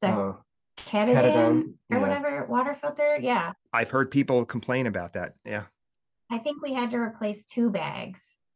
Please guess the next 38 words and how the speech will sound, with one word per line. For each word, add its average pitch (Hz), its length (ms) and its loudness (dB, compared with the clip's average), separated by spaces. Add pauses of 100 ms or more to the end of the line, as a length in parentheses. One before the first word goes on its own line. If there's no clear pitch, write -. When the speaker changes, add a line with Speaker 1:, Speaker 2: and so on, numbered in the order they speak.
(300)
Speaker 1:
He 302 440 0 (360)
had 226 180 2
his 233 240 -2
at, 214 360 0 (280)
um, 185 600 -4 (1300)
what's 233 180 -6
the 254 80 -4
notch? 254 480 -2 (1400)
Speaker 2:
The 120 240 6
Mahoosuc 107 460 -2
Speaker 1:
Yeah, 233 220 6
Speaker 2:
Notch. 220 140 4
Speaker 1:
Mahoosuc 311 340 0
Notch. 202 320 0
He 202 100 0
had 190 140 0
scraped 196 460 -2
his 190 240 0
on 175 220 -6
a 147 300 -8 (100)
rock, 165 320 0
so, - 160 -8
I 170 100 -6
mean, 160 240 -6
that's - 240 -6
kind 170 180 -8
of 185 80 -8
his 196 180 -6
fault, 202 280 2
but 175 280 0 (580)
mine, 202 520 0
I 175 80 0
don't 180 140 -2
know 165 140 -4
where 160 160 -4
it - 100 -6
came - 240 -10
from. - 380 -4